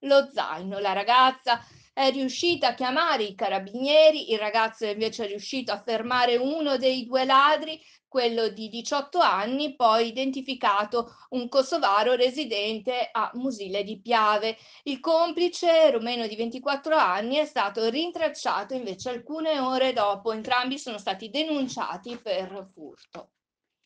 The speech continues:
Ancora cronaca, una donna di cinquantadue anni residente a Venezia sabato pomeriggio stava effettuando una escursione in montagna a San Vito di Cadore, in provincia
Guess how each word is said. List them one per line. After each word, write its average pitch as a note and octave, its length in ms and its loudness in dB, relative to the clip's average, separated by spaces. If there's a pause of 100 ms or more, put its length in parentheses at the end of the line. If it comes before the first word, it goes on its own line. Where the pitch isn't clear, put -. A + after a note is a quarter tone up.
(580)
Ancora C4 360 4
cronaca, C#4+ 520 4
una C4 180 2
donna C4 180 2
di C4+ 100 2
cinquantadue C4+ 600 0
anni C4 180 2
residente B3 480 0
a B3+ 60 2
Venezia C#4+ 480 0
sabato A#3+ 400 -2
pomeriggio A#3+ 520 -4
stava A#3 800 4
effettuando A#3 920 2
una G#3+ 240 -2
escursione A#3 720 0
in A#3 80 -2
montagna A3 680 0
a - 20 -6
San G#3 180 -6
Vito A3 220 -4
di G#3 100 -10
Cadore, A#3 560 4
in G#3 120 -6
provincia G#3 460 -8